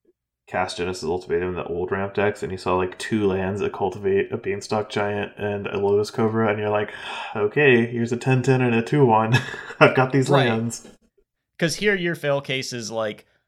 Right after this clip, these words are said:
Speaker 2: land, land, Bone Crusher Giant, like, Edgewall Innkeeper, Lovestruck Beast. And it's like, well, all right, that's ten power on the board.
Speaker 1: Yeah, or
Speaker 2: And
Speaker 1: you,
Speaker 2: if I draw anything
Speaker 1: and if you have enough mana, like, you can put some of them in your hand to cast them to get the Edgewall Innkeeper trigger.
Speaker 2: Yeah,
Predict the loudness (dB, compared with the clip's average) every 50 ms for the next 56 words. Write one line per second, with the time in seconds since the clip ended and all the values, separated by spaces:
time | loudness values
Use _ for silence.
0 | _ _ -8 -2 0 2 2 2 0 -2 -4 -4 -2 -2 0 0 0 -2 -2 -4
1 | -6 -10 _ -8 -8 -6 -8 -6 -4 -4 -4 -4 -4 -8 -8 -6 -4 -4 -2 -2
2 | -4 -6 -8 -10 -12 -18 -20 _ _ _ _ _ _ _ _ _ _ -10 -10 -10
3 | -8 -8 -10 -10 -8 -6 -6 -4 -4 -4 -4 -6 -10 -10 -10 -12 -10 -10 -10 -10
4 | -8 -10 -12 -12 -12 -12 -12 -14 -14 -16 -18 _ -20 -18 -14 -12 -12 -12 -14 -16
5 | -16 -14 -14 -12 -8 -4 -4 -4 -4 -6 -12 _ _ _ _ _ _ _ _ _
6 | _ _ -10 -10 -10 -10 -10 _ -4 -2 -2 -2 -2 -4 -6 -6 -8 -10 -6 -6
7 | -4 -4 -2 0 0 0 2 2 0 -2 -2 -4 -8 -10 -10 -8 -6 -6 -6 -6
8 | -6 -10 -14 -10 _ -2 0 2 6 6 6 8 6 4 2 2 0 -4 -4 -4
9 | -4 -4 -4 -4 -6 -6 -8 -8 -6 -2 0 0 4 4 4 6 6 4 4 2
10 | 0 -2 -6 -4 -2 0 2 2 2 2 0 -2 -4 -4 -4 -4 -2 -4 -4 -2
11 | -2 -2 0 0 0 0 0 -2 -4 -4 -6 -6 -6 -4 -4 -6 -4 -6 -8 -4
12 | -4 -4 -4 -4 -6 -8 -10 -8 -8 -8 -8 -8 -10 -10 -10 -10 -8 -8 -8 -8
13 | -6 -6 -8 -8 -8 -10 -12 -14 -14 -14 -14 -14 -14 -14 -14 -14 -16 -16 _ _
14 | _ _ _ _ _ _ _ _ _ _ _ -8 -6 -4 -4 -6